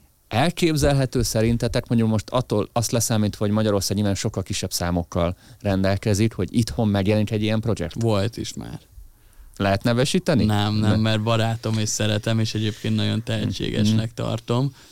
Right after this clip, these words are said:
Speaker 2: de volt már ilyen.
Speaker 1: És működött?
Speaker 2: Működött.
Speaker 1: Működött.
Speaker 2: Működött.
Speaker 1: Tehát, hogy, hogy ez egy, ez egy működő formátum, ami akár itthon is tökre menne.
Speaker 2: Tud működni, inkább azt mondanám.
Speaker 1: Ti el tudnátok magatokról képzelni, ha mondjuk újra kéne indulni, és egy ilyen lehetőség lenne, hogy,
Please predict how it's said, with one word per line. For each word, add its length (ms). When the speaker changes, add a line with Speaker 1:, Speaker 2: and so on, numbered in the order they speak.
Speaker 2:
de 320
volt 380
már 180
ilyen. 320
Speaker 1:
És 160
működött? 600
Speaker 2:
Működött. 520
Speaker 1:
Működött. 500
Speaker 2:
Működött. 540
Speaker 1:
Tehát, 220
hogy, 160
hogy 160
ez 140
egy, 140
ez 140
egy 100
működő 380
formátum, 520
ami 160
akár 280
itthon 280
is 120
tökre 300
menne. 320
Speaker 2:
Tud 160
működni, 400
inkább 380
azt 220
mondanám. 380
Speaker 1:
Ti 160
el 180
tudnátok 440
magatokról 540
képzelni, 380
ha 60
mondjuk 240
újra 240
kéne 280
indulni, 480
és 220
egy 140
ilyen 220
lehetőség 640
lenne, 300
hogy, 320